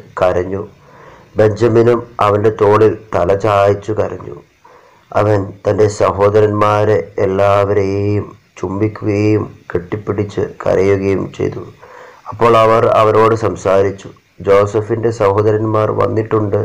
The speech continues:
എന്ന വാർത്ത ഫറവോയുടെ വീട്ടിലെത്തിയപ്പോൾ ഫറവോയും ദാസന്മാരും സന്തോഷിച്ചു. ഫറവോ ജോസഫിനോട് പറഞ്ഞു, "നിന്റെ സഹോദരന്മാരോട്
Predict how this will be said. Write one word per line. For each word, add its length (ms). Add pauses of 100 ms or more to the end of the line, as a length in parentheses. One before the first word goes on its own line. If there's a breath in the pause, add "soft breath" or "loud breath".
എന്ന 140
വാർത്ത 420 (760 loud breath)
ഫറവോയുടെ 580
വീട്ടിലെത്തിയപ്പോൾ 840 (220)
ഫറവോയും 600 (140)
ദാസന്മാരും 880 (220)
സന്തോഷിച്ചു. 680 (1000 loud breath)
ഫറവോ 520 (220)
ജോസഫിനോട് 840
പറഞ്ഞു, 460 (260)
"നിന്റെ 280
സഹോദരന്മാരോട് 1200